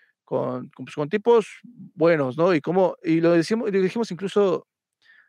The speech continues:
el viernes, ¿no? El, el WrestleMania pasado luchó contra Undertaker, ¿no? Y ahorita, pues, con New Day, pues,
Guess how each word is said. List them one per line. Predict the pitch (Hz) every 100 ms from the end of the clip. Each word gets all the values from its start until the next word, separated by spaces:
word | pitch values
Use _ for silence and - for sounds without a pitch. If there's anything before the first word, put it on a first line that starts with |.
| _ _ -
el | 139 135
viernes, | 156 180 143 127
¿no? | 151 170 233
El, | 156 139 135
el | 147 135 135 135 135 135 131 _ _ _ _ _ _ _ _ -
WrestleMania | 139 - 160 185
pasado | 139 160 147
luchó | 139 160
contra | 139 135 147
Undertaker, | 175 143 135 185 120 110
¿no? | 151 - - - _ _ _ _
Y | 135 135
ahorita, | 139 170 151
pues, | -
con | 135 139
New | 151
Day, | 175 190 151
pues, | 143